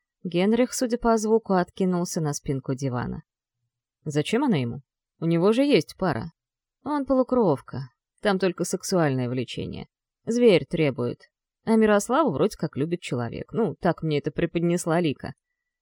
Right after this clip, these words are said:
«И ты веришь?» Генрих усмехнулся. Марк выдохнул. «В то, что человек и зверь по разные стороны, такого просто быть не может.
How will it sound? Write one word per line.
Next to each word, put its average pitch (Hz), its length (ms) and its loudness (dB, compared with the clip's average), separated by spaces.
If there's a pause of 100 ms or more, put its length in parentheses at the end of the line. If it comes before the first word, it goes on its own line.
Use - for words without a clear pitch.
(100)
«И 294 140 -4
ты 262 180 2
веришь?» 247 540 2 (580)
Генрих 185 480 2
усмехнулся. 139 720 -6 (560)
Марк 196 400 2
выдохнул. 139 560 -6 (440)
«В - 60 -20
то, 214 160 6
что - 160 2
человек 196 540 4
и 170 80 6
зверь 175 340 4
по 170 160 2
разные 175 460 6
стороны, 170 560 0 (140)
такого 202 300 2
просто 202 340 0
быть 165 260 2
не 135 120 -2
может. 120 420 -6